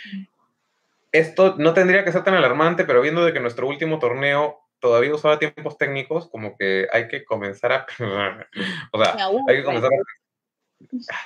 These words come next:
Speaker 1: Río se jugó sin tiempo técnico.
Speaker 2: Me aburre, de verdad. Me aburre que estén parando cada ocho puntos. O sea, de repente es importante para los entrenadores, pero aburre. O sea, le quita dinamismo al juego.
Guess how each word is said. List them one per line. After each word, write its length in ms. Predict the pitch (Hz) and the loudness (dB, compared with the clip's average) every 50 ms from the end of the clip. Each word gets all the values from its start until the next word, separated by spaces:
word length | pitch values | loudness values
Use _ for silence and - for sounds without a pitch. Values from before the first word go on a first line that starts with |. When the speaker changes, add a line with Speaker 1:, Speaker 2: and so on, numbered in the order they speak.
| - _ _ | -16 _ _
Speaker 1:
Río 320 | - 101 - 156 160 151 | -12 -8 -4 0 2 2
se 140 | 113 - 98 | 2 0 -2
jugó 140 | 98 101 98 | -2 -4 -4
sin 100 | 98 104 | -2 -4
tiempo 180 | 95 95 95 95 | -8 -6 -6 -4
técnico. 420 | - 98 92 90 82 87 90 - _ _ _ _ - - 113 - - 208 | -4 -4 -4 -4 -8 -12 -14 -18 _ _ _ _ -14 -12 -12 -10 -6 -2
Speaker 2:
Me 100 | 202 190 | 0 2
aburre, 300 | 185 190 185 196 190 185 _ - _ _ _ _ _ - | 2 2 2 0 -2 -2 _ -8 _ _ _ _ _ -4
de 100 | 175 165 | -4 -4
verdad. 340 | 160 156 156 156 156 151 - - | -4 -4 -6 -4 -4 -6 -6 -6
Me 120 | - 170 185 | -6 -2 -2
aburre 380 | 185 196 226 240 262 262 269 | 0 2 2 4 4 4 4
que 100 | 254 214 | 2 0
estén 260 | 185 - - 233 233 233 | -4 -2 -4 -4 -4 -2
parando 440 | - 226 214 214 220 226 233 226 | -2 0 0 0 -2 -4 -6 -4
cada 280 | - 202 202 202 202 196 | -2 -2 0 0 0 0
ocho 260 | 202 214 214 - 247 | -2 -4 -6 -8 -8
puntos. 480 | 214 214 220 220 220 - 226 247 247 - | -6 -6 -8 -8 -6 -6 -6 -6 -6 -6
O 40 | 185 | -6
sea, 180 | 196 170 160 160 | -4 -4 -4 -4
de 120 | 185 190 | -4 -4
repente 320 | 185 202 196 262 269 294 | -4 -4 -4 -4 -4 -4
es 60 | 311 - | -4 -6
importante 480 | 269 240 214 190 - 240 247 247 277 | -6 -6 -6 -6 -6 -6 -4 -4 -4
para 180 | 247 262 226 180 | -2 -2 -4 -4
los 140 | 185 - - | -6 -10 -14
entrenadores, 600 | 185 170 - 180 185 190 214 202 185 180 175 180 _ | -14 -10 -10 -6 -6 -4 -4 -4 -4 -6 -8 -10 _
pero 520 | - 180 170 170 170 170 160 165 147 - - _ _ _ _ _ _ _ _ _ _ _ _ _ _ _ _ _ _ _ _ _ - | -8 -6 -6 -6 -6 -6 -8 -12 -14 -18 -20 _ _ _ _ _ _ _ _ _ _ _ _ _ _ _ _ _ _ _ _ _ -8
aburre. 420 | 190 190 196 233 - 185 175 175 | -6 -2 -2 -2 -2 -2 -8 -10
O 40 | 180 | -8
sea, 140 | - 196 190 | -2 -2 0
le 120 | 190 190 | 0 -2
quita 200 | 190 226 - 285 | -4 -2 -2 -2
dinamismo 640 | 254 214 208 190 165 180 208 226 190 190 180 165 - _ | -2 -2 -4 -6 -8 -6 -8 -8 -10 -10 -16 -16 -16 _
al 120 | - 170 175 | -16 -14 -14
juego. 340 | - - 165 160 170 - | -12 -12 -12 -12 -14 -18